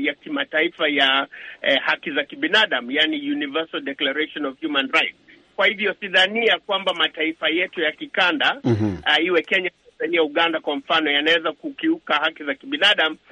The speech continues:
Speaker 1: wafikiria kwamba wanadiplomasia kutoka nje watatulia na, na, na kunyamaza. I-, ina-, inabidi pia watoe sauti na watetee haki wanyonge, kwa sababu,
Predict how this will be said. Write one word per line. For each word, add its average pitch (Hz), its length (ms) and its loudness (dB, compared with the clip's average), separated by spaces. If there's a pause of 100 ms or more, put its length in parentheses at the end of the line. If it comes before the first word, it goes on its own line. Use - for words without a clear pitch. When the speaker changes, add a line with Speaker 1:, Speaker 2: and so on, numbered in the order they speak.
(160)
Speaker 1:
wafikiria 175 640 0
kwamba 170 300 -2
wanadiplomasia 147 920 -2
kutoka 160 420 -2
nje 180 400 0 (300)
watatulia 170 640 0
na, 139 280 0
na, 139 260 0
na 139 160 0
kunyamaza. 143 720 0 (300)
I-, 160 160 2
ina-, 165 280 0
inabidi 165 520 0
pia 170 240 -2
watoe 143 460 -2
sauti 170 380 -4
na 143 160 0
watetee 151 680 0 (400)
haki 170 320 -2
wanyonge, 156 680 0
kwa 135 120 -16
sababu, 156 600 -4